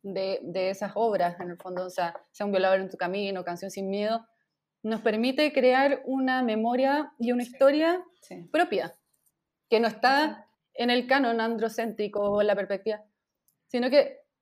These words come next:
Speaker 1: no sé, en veinte años más se va a recordar Un violador en tu camino
Speaker 3: Mm.
Speaker 1: como un hecho que canaliza toda, toda esa dimensión que,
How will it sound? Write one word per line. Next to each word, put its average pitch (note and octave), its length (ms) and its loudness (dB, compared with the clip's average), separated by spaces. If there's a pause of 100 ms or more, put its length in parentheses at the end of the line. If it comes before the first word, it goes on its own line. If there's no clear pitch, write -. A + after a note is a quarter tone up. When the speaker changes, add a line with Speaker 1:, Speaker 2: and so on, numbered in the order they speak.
Speaker 1:
no A3 100 -4
sé, G#3+ 220 0
en G#3+ 120 -2
veinte B3 220 0
años C#4 220 6
más C#4+ 460 4 (500)
se A#3 140 2
va A#3 80 8
a - 20 6
recordar B3+ 420 6
Un C#4+ 100 2
violador C#4 340 4
en C#4 100 0
tu C#4 80 -2
camino A#3 480 -2 (640)
Speaker 3:
Mm. G#3 80 -16
Speaker 1:
como A3+ 180 0
un A#3+ 140 0
hecho B3 480 -2 (260)
que A3 120 0
canaliza B3+ 800 0 (520)
toda, C#4+ 280 8
toda D4 160 4
esa D4+ 300 -2
dimensión B3 520 -2
que, C4+ 320 0